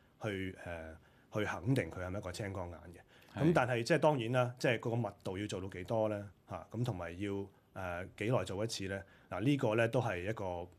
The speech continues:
Speaker 1: 比較，比較，比較難嘅一個，一個決策嚟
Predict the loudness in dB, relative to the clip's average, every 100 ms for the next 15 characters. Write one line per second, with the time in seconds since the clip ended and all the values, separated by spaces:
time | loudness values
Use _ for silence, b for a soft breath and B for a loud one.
0 | _ -4 0 0 -2 -4 -4 -2 -2 -2
1 | -8 -6 -2 0 -2 -4 -8 -8 -6 -6
2 | -6 -6 -8 -14 -12 -8 -8 -10 -10 -10
3 | -10